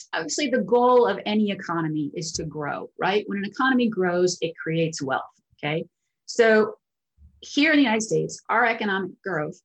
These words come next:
is largely constrained by two factors, the size of our labor force and the productivity of those workers.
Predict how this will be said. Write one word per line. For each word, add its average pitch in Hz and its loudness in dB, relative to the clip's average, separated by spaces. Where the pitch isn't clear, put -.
is 185 -4
largely 208 0
constrained 170 -4
by 160 -4
two 180 -4
factors, - -6
the 165 2
size 214 2
of 214 4
our 185 2
labor 180 0
force 165 -2
and 190 0
the 202 -2
productivity 208 0
of 233 0
those 165 -2
workers. - -8